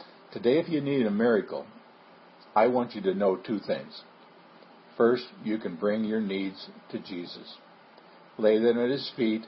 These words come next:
and ask him for his help. You can be sure that he cares about your situation because he cares about you. He cares deeply about you. When you have a need, you can bring it to Jesus.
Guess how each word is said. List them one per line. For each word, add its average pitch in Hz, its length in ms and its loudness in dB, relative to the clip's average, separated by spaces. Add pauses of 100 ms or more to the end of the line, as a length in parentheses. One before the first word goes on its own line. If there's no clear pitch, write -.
(160)
and 113 80 -8
ask 98 280 0
him 101 160 -8
for 98 140 -2
his 101 160 -4
help. 87 240 0 (720)
You 117 100 -2
can 113 140 0
be 98 100 -2
sure 120 320 2
that 113 140 -4
he 117 80 -2
cares 113 380 0
about 110 280 4
your 104 120 -12
situation 107 640 -2
because 101 280 -2
he 104 60 -8
cares 98 340 0
about 98 340 2
you. 117 200 -2 (1200)
He 117 80 0
cares 110 320 2 (100)
deeply 123 400 0
about 80 400 -4
you. 69 120 -14 (800)
When 95 120 -6
you 92 120 -8
have 110 240 6
a 131 60 0
need, 120 380 -2 (340)
you 101 140 -6
can 87 220 -12
bring 101 180 -2
it 98 140 -6
to 104 80 -12
Jesus. 92 420 -6